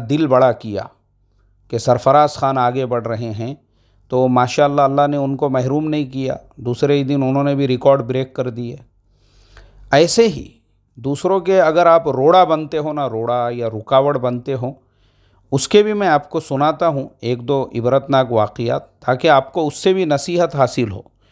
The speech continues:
कि अल्लाह का निज़ाम दोनों तरफ है।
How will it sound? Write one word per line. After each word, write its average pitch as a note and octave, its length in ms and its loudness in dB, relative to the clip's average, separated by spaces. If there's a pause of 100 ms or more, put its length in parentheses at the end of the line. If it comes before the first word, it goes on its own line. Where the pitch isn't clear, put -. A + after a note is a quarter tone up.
(480)
कि D#3+ 60 2
अल्लाह D#3 280 6
का F3+ 140 0
निज़ाम E3 400 0
दोनों F3 280 0
तरफ D3+ 340 0
है। G#2+ 180 -18